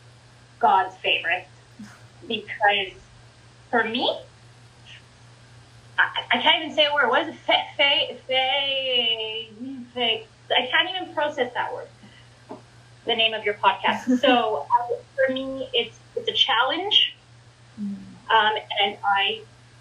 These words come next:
Speaker 1: overcome challenge. And that's why I think it's so important to be healthy, because that,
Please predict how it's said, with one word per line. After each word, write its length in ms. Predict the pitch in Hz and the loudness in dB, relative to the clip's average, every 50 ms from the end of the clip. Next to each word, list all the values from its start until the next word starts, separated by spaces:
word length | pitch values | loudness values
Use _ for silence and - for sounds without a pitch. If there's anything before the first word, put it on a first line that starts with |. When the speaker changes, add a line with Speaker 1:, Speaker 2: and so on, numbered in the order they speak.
| - - - - - - | -20 -20 -20 -20 -10 -6
Speaker 1:
overcome 640 | 226 226 - 233 226 - - - 208 190 185 180 - - - - - - - - - | -6 -4 -4 -4 -8 -8 -4 -2 0 0 0 -2 -6 -16 -20 -20 -20 -20 -20 -10 -6
challenge. 420 | - 180 180 - - - - - | -4 -2 -2 -2 -4 -8 -10 -8
And 120 | 247 240 254 | -2 2 4
that's 240 | 277 - - - - | 4 4 2 2 2
why 120 | 339 311 285 277 | 2 4 4 2
I 40 | - | 0
think 140 | - - - | -4 -10 -12
it's 140 | 247 - - | -14 -4 2
so 160 | 247 247 240 | 2 2 2
important 440 | 247 - - 262 254 254 247 240 - | 2 0 2 2 2 2 0 -2 -6
to 60 | 214 | -4
be 120 | 202 214 208 | -2 -2 0
healthy, 540 | - 220 202 208 214 - - 285 330 - - - - - - - - - - - - - - - - - - - | 2 2 2 2 2 0 0 0 0 0 -2 -10 -20 -20 -20 -20 -20 -20 -20 -20 -20 -20 -20 -20 -20 -20 -8 -4
because 440 | - 247 247 - - 247 226 208 202 | -4 -4 -4 -2 2 2 2 2 4
that, 380 | 226 226 247 269 285 277 - | 2 4 4 4 2 0 -2